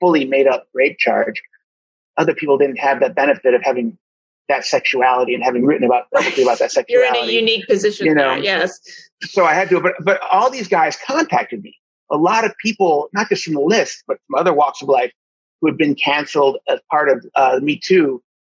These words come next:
Speaker 1: you know, every single one of them had considered suicide. They were, there was, there were people that I was, like, uh, sometimes calling three times a night. So I was that, that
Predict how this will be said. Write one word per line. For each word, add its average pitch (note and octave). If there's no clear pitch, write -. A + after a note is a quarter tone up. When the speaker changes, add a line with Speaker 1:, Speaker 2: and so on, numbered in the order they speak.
Speaker 1:
you A3+
know, F3
every A#3
single F#3+
one F3
of D#3+
them C#3
had C3+
considered D3
suicide. C3
They D3
were, D3
there A#3
was, B3
there A#3+
were C4+
people G3+
that E3
I D3
was, C#3+
like, C3+
uh, -
sometimes E3+
calling E3+
three D3
times C3+
a C#3
night. C3
So C3+
I -
was B2+
that, C#3+
that D3+